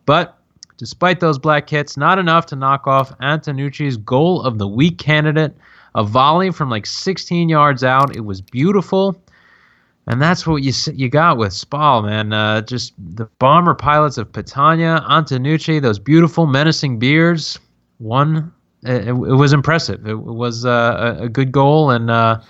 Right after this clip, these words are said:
to throw a little extra in it, Richard Whittle had the call. I felt bad for him a little bit, Marco, because the, uh, the energy in this, uh, stadium was not exactly where you wanted it to be. Um,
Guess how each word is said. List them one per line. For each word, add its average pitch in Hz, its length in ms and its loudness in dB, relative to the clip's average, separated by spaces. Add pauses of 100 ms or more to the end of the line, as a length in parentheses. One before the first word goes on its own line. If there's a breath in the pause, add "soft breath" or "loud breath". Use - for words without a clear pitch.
(360 soft breath)
to 127 100 2
throw 143 360 2
a 143 40 2
little 151 180 2
extra 151 380 -4
in 151 100 -4
it, 156 140 -2
Richard 139 320 -4
Whittle 151 260 2
had 143 160 0
the 135 80 -4
call. 143 540 0 (480 soft breath)
I 117 80 -4
felt 190 260 2
bad 160 260 0
for 143 100 -8
him 120 100 -8
a 120 40 -10
little 127 220 -4
bit, 107 140 -6
Marco, 104 400 -6
because 107 400 -6
the, 110 280 -2
uh, 107 300 2
the 120 200 -2
energy 143 560 0
in 123 100 -4
this, 120 320 -6
uh, 113 280 0
stadium 117 640 -2
was 107 180 -4
not 131 280 2
exactly 120 600 -2
where 117 260 -2
you 113 140 -2
wanted 120 300 0
it 113 140 -2
to 107 100 -8
be. 131 380 0 (480 soft breath)
Um, 104 520 0